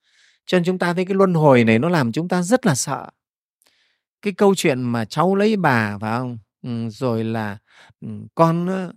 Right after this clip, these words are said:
đập da cha đấy. Kinh Phật nói đấy. Luân hồi mà, rất là đáng sợ.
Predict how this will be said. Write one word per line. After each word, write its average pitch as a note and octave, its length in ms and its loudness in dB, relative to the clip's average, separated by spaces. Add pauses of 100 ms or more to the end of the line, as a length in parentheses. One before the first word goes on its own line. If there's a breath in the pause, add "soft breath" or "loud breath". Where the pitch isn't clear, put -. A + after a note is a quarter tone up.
(180)
đập C#3 200 -4
da D#3 200 0
cha D#3 340 0
đấy. F3 120 -12 (760)
Kinh F3+ 120 -4
Phật E3 200 -4
nói E3 180 -8
đấy. - 100 -18 (1040)
Luân G3+ 160 2
hồi E3+ 260 4
mà, F3 140 -2 (800)
rất G3 200 0
là D#3 100 0
đáng A#2+ 200 -2
sợ. B2+ 260 -8